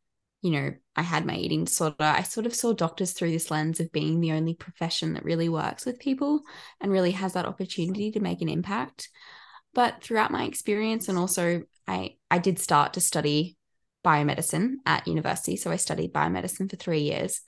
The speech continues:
I sort of gained this perspective that actually doctors have very little impact on patients' lives. They spend very little time with patients, um, in contrast to other medical professionals, um, other mental health professionals.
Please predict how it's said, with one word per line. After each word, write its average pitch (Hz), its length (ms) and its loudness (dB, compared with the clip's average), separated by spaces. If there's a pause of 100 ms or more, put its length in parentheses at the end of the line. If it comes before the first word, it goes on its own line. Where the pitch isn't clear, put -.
(520)
I 240 80 -2
sort 330 240 2
of 349 100 -2
gained 214 240 2
this 214 120 -2
perspective 190 680 -4
that 156 280 0
actually 180 720 -2 (280)
doctors 220 340 -2
have - 120 -10 (140)
very 233 240 0
little 185 260 2
impact 202 500 -2
on 202 120 0
patients' - 480 -4
lives. 160 460 -2
They 190 120 0
spend 175 340 0
very 160 220 2
little 156 220 2
time 156 320 -2
with 185 120 -4
patients, 214 600 -2 (680)
um, 165 360 4
in 190 220 2
contrast 175 560 -2
to 175 80 -2
other 165 200 0 (380)
medical 170 340 -2
professionals, 190 920 -2 (100)
um, 147 400 -2
other 170 380 -4
mental 165 200 -6
health 196 280 -2
professionals. 170 640 -2